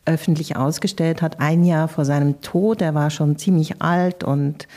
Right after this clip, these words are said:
eigentlich permanent krank und trotzdem hat er versucht, diesen Rhythmus, jedes Jahr auf der Royal Academy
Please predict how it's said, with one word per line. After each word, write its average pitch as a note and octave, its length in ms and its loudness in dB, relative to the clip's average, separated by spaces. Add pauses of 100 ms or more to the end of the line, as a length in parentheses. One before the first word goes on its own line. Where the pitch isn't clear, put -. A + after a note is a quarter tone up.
(460)
eigentlich D3+ 360 0
permanent D#3+ 760 2
krank F#3 760 -2
und D#3+ 260 0
trotzdem D#3 760 0
hat C#3+ 140 -2
er D3+ 60 0
versucht, D3+ 540 -2 (960)
diesen D#3+ 280 2
Rhythmus, E3 600 0
jedes D3+ 240 0
Jahr C3 180 -4
auf - 80 -4
der D3 140 -2
Royal C3+ 240 0
Academy C#3+ 680 0